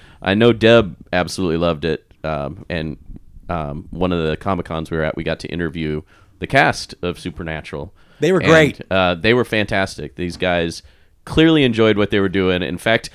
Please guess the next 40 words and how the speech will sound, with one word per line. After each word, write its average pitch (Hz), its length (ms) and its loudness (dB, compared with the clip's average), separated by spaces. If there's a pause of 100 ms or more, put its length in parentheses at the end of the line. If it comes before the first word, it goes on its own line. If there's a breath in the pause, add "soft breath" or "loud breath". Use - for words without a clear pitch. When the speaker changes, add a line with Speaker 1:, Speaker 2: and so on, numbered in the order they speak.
(160 soft breath)
Speaker 1:
I 95 40 -4
remember 135 400 2
we 151 320 -2
interviewed 131 280 2
them, 113 120 2
I 95 120 0 (140)
wanna 123 320 -2
say, 117 160 -2
like, 101 180 0
around, 98 320 0 (160)
uh, 85 220 -2
season 107 400 -4
seven 110 460 -2
or 90 160 -4
eight, 101 400 -6 (720 soft breath)
and 101 460 2 (180 soft breath)
they 107 140 4
said 101 460 0
something 107 380 -2
to 98 60 0
the 95 80 2
effect 101 340 -2
of, 87 360 -2
"Hey, 110 200 0
we'll, 98 320 -4
we'll 107 240 -2
keep - 200 -2
doing 113 180 2
it 110 40 4
as 98 140 0
long 101 180 2
as 90 100 -4
we 98 80 -4
can 90 460 -2
'cause 85 240 -8
we 90 120 -2
just 87 220 -6
really 90 240 -2
enjoy 92 340 0
it." 90 200 -2